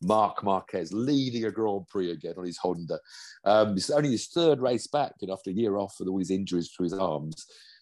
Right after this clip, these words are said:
uh, sadly hindsighted, which is a bit of a not way to go with a broken his arms. But, um, just to see him leading again, he was on a Honda in those conditions, the, the, you know, probably the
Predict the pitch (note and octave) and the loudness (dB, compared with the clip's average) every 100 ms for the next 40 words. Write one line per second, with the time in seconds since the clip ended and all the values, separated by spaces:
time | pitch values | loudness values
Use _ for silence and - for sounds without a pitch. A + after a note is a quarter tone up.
0 | _ G2+ G2+ F#2 - B2+ A2+ - G#2 G2 | _ 0 2 2 2 0 0 -2 0 0
1 | F2+ A2+ G#2+ F#2 G#2+ G2+ F#2 F2 E2 F#2+ | -2 -2 -4 -4 -2 -2 -2 -4 -6 -12
2 | - F2 D#2+ - F2+ E2 - F2+ F2 G2+ | -8 -8 -4 -2 0 -2 -4 -12 0 0
3 | - - F#2+ F2 F2 F#2 E2 D#2+ F#2+ E2+ | 0 4 4 6 6 6 6 4 4 4
4 | E2 D#2 - F2 - F#2 F2 D#2+ E2 - | 0 -2 -4 -6 0 4 6 4 0 -8
5 | - - - - _ A2 G2+ - A#2+ F2+ | -12 -20 -20 -20 _ 0 0 4 4 4
6 | D#3+ D#3 C#3 C#3 B2 A#2+ B2+ A#2 G#2 F2 | 2 4 4 4 2 4 4 4 0 -2
7 | E2 D#2+ F#2+ A2+ D#3+ G2+ A2 A#2+ G#2 F2+ | -2 -2 -2 0 0 0 2 0 -2 -4
8 | E2+ - G2 G#2+ G2 G#2+ E2+ G2+ - - | -4 -8 -2 -2 -2 -8 -6 -6 -6 -10
9 | F2 - F#2 F2 - G#2+ G#2 E2+ E2+ - | -12 -8 -8 -8 -8 0 4 6 4 2
10 | F2+ F2+ E2 | 0 2 0